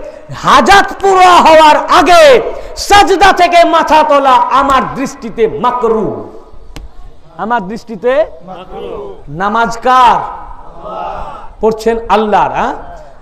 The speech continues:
ফরজ নামাজে, উম, স-, তাসবিহ পড়ার একটা লিমিট আছে, তিনবার, পাঁচবার, সাতবার।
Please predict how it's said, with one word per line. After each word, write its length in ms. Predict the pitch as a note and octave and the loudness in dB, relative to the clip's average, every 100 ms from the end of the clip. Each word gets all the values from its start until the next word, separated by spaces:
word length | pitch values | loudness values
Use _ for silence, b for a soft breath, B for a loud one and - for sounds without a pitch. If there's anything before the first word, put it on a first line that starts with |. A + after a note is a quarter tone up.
| - - - - | -18 -18 -20 -6
ফরজ 440 | - F4 F#4 D4 | 2 4 4 2
নামাজে, 600 | D4+ B3+ A3+ F#3 F3 C3+ - - - - - - - | 0 0 0 0 -4 -8 -12 -16 -18 -18 -18 -18 -14
উম, 240 | D#3 D#3 D3 | -12 -10 -10
স-, 200 | - F3+ - - - | -12 -14 -16 -14 -4
তাসবিহ 340 | A3 E3 C#4 A3 | -2 -2 -4 -2
পড়ার 200 | B3 A#3+ | -2 -2
একটা 160 | A#3+ | -2
লিমিট 500 | A3+ E3+ A#3+ D4 A#3+ | -4 -4 -4 -4 -4
আছে, 240 | D3+ - B2 - - - | -10 -14 -20 -20 -20 -12
তিনবার, 480 | A#3+ G#3+ F#3+ F3+ E3+ | -8 -8 -6 -6 -6
পাঁচবার, 500 | - F3 C#3+ D#3+ D#3+ | -8 -8 -6 -6 -6
সাতবার। 480 | - D3+ C#3+ D3+ | -6 -10 -8 -10